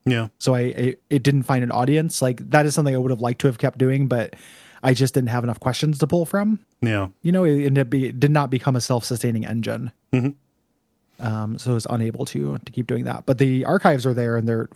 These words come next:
Speaker 2: relatively evergreen.
Speaker 1: Yeah. Um, File Underwater is really fun.
Speaker 2: Yeah. Yeah. I'm real proud of that. Like, and that's also evergreen. Like, that stands
Speaker 1: Mm-hmm.
Speaker 2: up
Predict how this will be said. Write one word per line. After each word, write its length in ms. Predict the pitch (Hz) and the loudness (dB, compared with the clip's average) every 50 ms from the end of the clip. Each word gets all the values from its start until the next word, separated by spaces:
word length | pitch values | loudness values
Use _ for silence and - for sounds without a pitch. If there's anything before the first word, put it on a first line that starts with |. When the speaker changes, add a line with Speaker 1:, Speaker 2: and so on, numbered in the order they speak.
| - - | -6 -2
Speaker 2:
relatively 480 | 127 123 123 117 127 117 120 120 110 | 0 0 0 0 -2 -2 -4 -4 -4
evergreen. 520 | 110 110 117 117 110 120 117 135 143 143 127 _ _ _ _ - | -4 -4 -4 -4 -4 -6 -6 -4 -6 -6 -8 _ _ _ _ -2
Speaker 1:
Yeah. 180 | - 113 104 95 - _ _ _ - - - - - _ _ _ _ _ - | -2 -2 -2 -4 -8 _ _ _ -20 -20 -20 -20 -20 _ _ _ _ _ 0
Um, 400 | 110 110 107 104 107 107 104 107 | 0 0 2 0 -2 -2 -2 -2
File 280 | - 135 139 143 143 | -2 -2 -2 0 -2
Underwater 480 | 139 131 123 110 104 101 110 120 139 147 | -2 -2 -2 -2 -2 -2 -2 -2 -2 -4
is 160 | 139 - - | -4 -4 -4
really 140 | 139 139 - | -4 -4 -2
fun. 220 | - 160 165 185 - _ _ _ _ _ _ _ _ _ _ _ _ _ _ _ _ _ _ _ - | -2 -2 -4 -4 -6 _ _ _ _ _ _ _ _ _ _ _ _ _ _ _ _ _ _ _ -2
Speaker 2:
Yeah. 160 | 226 269 - - _ _ _ _ _ _ _ _ _ _ _ _ _ _ - | -2 -2 -2 -4 _ _ _ _ _ _ _ _ _ _ _ _ _ _ -14
Yeah. 120 | 139 123 - _ - | -14 -14 -14 _ -2
I'm 120 | 160 180 | 2 4
real 100 | 196 180 | 4 4
proud 180 | - 147 123 117 | 2 0 -2 -2
of 60 | 113 | -4
that. 260 | 107 107 120 123 - | -4 -4 -6 -6 -4
Like, 140 | 156 139 117 135 | -4 -2 0 0
and 140 | 131 131 | 2 2
that's 220 | 135 135 135 - 139 | 2 0 0 0 0
also 300 | 135 131 120 - 131 117 | 0 0 2 2 0 0
evergreen. 440 | 117 113 120 113 123 120 123 127 131 | 0 -4 -4 -4 -4 -4 -4 -4 -4
Like, 120 | 123 113 | -4 -4
that 120 | 120 117 | -6 -6
stands 320 | - - - 117 110 104 107 | -6 -4 -2 -2 -2 -2 -4
Speaker 1:
Mm-hmm. 100 | 110 117 | -6 -8
Speaker 2:
up 120 | 117 - | -8 -10